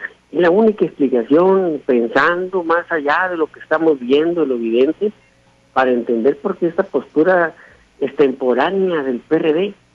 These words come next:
para estar pidiendo candidaturas,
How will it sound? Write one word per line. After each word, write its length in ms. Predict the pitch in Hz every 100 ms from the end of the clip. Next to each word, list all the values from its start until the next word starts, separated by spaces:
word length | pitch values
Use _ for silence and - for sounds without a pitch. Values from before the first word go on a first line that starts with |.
| _
para 520 | 139 123 113 107 110 104
estar 320 | - 117 156 143
pidiendo 680 | 165 143 156 165 165 151 123 - - _ _ _ -
candidaturas, 720 | 127 120 120 113 160 196 175